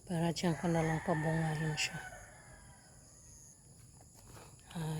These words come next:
ito naman, hindi rin maganda yung ano ko, itong kamatis ko,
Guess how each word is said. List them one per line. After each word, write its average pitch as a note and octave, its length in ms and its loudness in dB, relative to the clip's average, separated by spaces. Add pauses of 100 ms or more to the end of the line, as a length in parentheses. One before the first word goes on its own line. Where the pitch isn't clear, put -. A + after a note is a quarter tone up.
ito F#3 320 2
naman, E3+ 400 2 (560)
hindi F3 240 6
rin E3+ 240 4
maganda E3+ 400 2
yung E3 560 4
ano E3+ 240 2 (160)
ko, E3 80 0 (960)
itong F3 400 8
kamatis F3+ 560 8
ko, E3+ 160 0